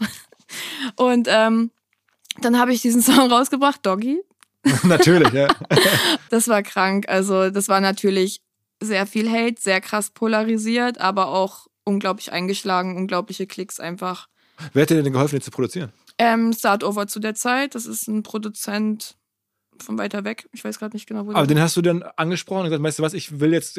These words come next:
Speaker 2: gerne Musik machen,
Speaker 1: Nee,
Speaker 2: hilf
Speaker 1: der
Speaker 2: mir.
Speaker 1: wollte mit mir arbeiten. Der hatte den Song auch schon fertig und ich, kleines Mädel, dachte mir, ja, cool, fang ich einfach mal an,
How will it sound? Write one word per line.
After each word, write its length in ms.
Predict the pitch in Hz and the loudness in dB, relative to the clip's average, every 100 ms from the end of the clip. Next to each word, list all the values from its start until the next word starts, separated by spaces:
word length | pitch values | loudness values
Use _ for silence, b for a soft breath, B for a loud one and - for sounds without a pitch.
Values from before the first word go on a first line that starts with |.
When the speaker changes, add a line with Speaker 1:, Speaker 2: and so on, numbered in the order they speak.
| 147 | -6
Speaker 2:
gerne 160 | 143 | -4
Musik 200 | 135 147 | -2 2
machen, 140 | 277 302 | 4 4
Speaker 1:
Nee, 60 | |
Speaker 2:
hilf 120 | 320 | 4
Speaker 1:
der 80 | 302 | 4
Speaker 2:
mir. 60 | 285 | 2
Speaker 1:
wollte 160 | 302 | 2
mit 160 | 294 262 | 0 -2
mir 240 | 277 311 | 0 0
arbeiten. 640 | 311 320 330 339 339 359 359 | 0 0 0 0 -4 -6 -2
Der 100 | 277 | -2
hatte 180 | 269 285 | -2 -2
den 140 | 277 | -2
Song 200 | 262 277 | -2 -2
auch 80 | 277 | -2
schon 180 | 269 262 | -4 -4
fertig 600 | 254 254 269 339 359 - - | -2 -2 -2 -2 -4 -8 -6
und 440 | 254 254 254 240 - _ _ - | -2 0 0 -4 -10 _ _ -10
ich, 200 | 254 - | -8 -4
kleines 360 | 269 247 247 | -2 -2 -2
Mädel, 300 | 254 254 285 | -2 0 0
dachte 280 | 269 262 - | -2 -4 -4
mir, 140 | 254 254 | -2 0
ja, 200 | 254 285 - | -2 -4 -4
cool, 180 | 302 320 _ b b | -4 -4 _ b b
fang 220 | - 262 | -4 0
ich 120 | 254 254 | 0 0
einfach 180 | 254 | 0
mal 200 | 262 262 | 0 2
an, 220 | 247 294 | 2 0